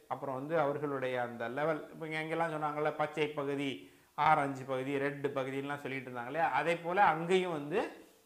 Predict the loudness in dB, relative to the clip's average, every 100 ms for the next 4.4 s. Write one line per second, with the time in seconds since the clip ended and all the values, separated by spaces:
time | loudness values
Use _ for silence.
0 | _ 2 2 4 2 4 4 4 2 -2
1 | 0 0 2 2 6 6 6 4 4 6
2 | 4 2 0 0 -2 -6 -6 -6 -4 -6
3 | -6 -12 -4 0 2 2 2 2 2 2
4 | 2 0 0 0